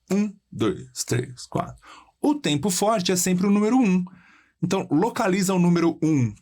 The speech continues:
da melodia, da voz, daquilo que você tá cantando, depois localiza o número um da batida que você tá fazendo no instrumento, da levada. E aí você sincroniza uma coisa com a outra, e aí você vai ter a voz e o instrumento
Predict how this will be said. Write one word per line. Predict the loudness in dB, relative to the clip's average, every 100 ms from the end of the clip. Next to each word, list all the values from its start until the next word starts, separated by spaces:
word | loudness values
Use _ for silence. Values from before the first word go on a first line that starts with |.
| _ -8
da | -4
melodia, | -2 0 0 0 -2 0 0
da | 0
voz, | -4 -2 -2 -2 -4 -10 _ -12
daquilo | -8 -6
que | -6
você | -4
tá | -4
cantando, | 0 0 0 0 0 -2 -10 _ -6
depois | -4 0 2
localiza | 2 0 0 0 2
o | 2
número | 2 2
um | 2 2
da | 0
batida | -2 -4 0 0 0
que | 0
você |
tá | -4
fazendo | -2 0 0 2
no | 2
instrumento, | 0 0 0 0
da | 0
levada. | 0 0 0 0 -2 -8 -14 _
E | -2 0
aí | 2
você | 0 0 -2 -6 _ _ _
sincroniza | -6 -2 0 0 2 2 2
uma | 0 -2
coisa | 0 0 0
com | 0
a |
outra, | 0 0 0 -4 -8 _ _ -2
e | 0
aí | 2
você | 0 0
vai | 0 0
ter | 0 0 -2 -6 _ _ _ _
a | -4 -2
voz | 0 0 -2 -4 -4
e | 0 2
o | 4
instrumento | 2 2 0 0 2 2 0 -2